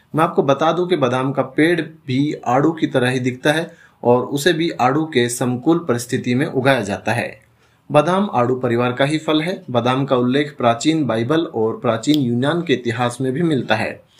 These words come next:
सन सत्रह सौ के बाद बादाम की विभिन्न किस्में भी खोजी गई है और उनमें कैलिफोर्निया से निर्यात होने वाले बादाम की किस्में सर्व-, अ,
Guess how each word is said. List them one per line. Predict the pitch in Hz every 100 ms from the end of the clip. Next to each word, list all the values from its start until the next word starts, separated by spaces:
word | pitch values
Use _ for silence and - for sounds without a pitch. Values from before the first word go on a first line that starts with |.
| - - _
सन | - 196 220
सत्रह | 196 156 160
सौ | 165 180
के | 170
बाद | 135 139
बादाम | 135 117 127 151
की | 147 123
विभिन्न | 113 127 175
किस्में | 170 131 135 135
भी | 135
खोजी | - 123 143
गई | 139 135
है | 147
और | - 117 -
उनमें | 123 127 131 135 - - _
कैलिफोर्निया | 165 180 196 180 170 175
से | 175
निर्यात | 143 131 131 147 156
होने | 143 139
वाले | 135 131
बादाम | 117 117 135 147
की | 139
किस्में | 127 120 127 131
सर्व-, | - 147 147 156
अ, | 147